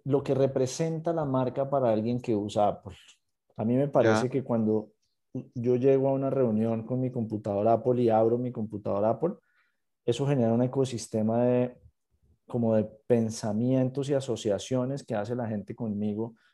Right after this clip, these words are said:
Speaker 1: en ese momento alrededor de, "Ah, este es un tipo innovador, este es un tipo que le gusta el diseño", como que está como en la jugada, como no sé
Speaker 2: Ya,
Speaker 1: qué.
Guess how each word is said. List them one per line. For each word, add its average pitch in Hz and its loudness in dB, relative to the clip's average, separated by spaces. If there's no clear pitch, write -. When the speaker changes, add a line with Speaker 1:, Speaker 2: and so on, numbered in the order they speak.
Speaker 1:
en 107 -2
ese 107 -2
momento 113 0
alrededor 107 2
de, 110 2
"Ah, 180 -6
este 139 -10
es 143 -8
un 139 -8
tipo 131 -2
innovador, 113 0
este 113 -8
es 104 -14
un 110 -8
tipo 110 -4
que 107 -2
le 104 -2
gusta 104 -6
el 107 -4
diseño", 110 -4
como 104 -6
que 104 -4
está 98 -8
como 110 -2
en 107 0
la 101 -2
jugada, 110 4
como 104 -10
no 95 -12
sé 98 -2
Speaker 2:
Ya, - -
Speaker 1:
qué. 98 0